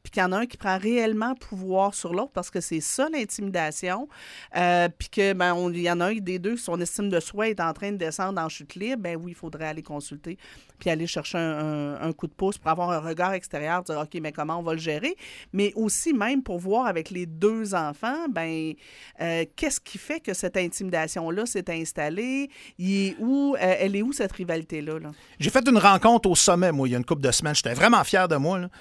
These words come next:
Speaker 2: Euh, puis ça a marché, puis je vais le refaire. Rencontre au sommet, c'est tout le
Speaker 1: Oui.
Speaker 2: monde s'installe dans le salon.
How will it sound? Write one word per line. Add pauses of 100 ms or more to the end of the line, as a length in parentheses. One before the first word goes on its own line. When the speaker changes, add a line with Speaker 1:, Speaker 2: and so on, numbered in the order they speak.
(340)
Speaker 2:
Euh,
puis
ça
a
marché,
puis
je
vais
le
refaire. (360)
Rencontre
au
sommet,
c'est
tout
le
Speaker 1:
Oui.
Speaker 2:
monde
s'installe
dans
le
salon.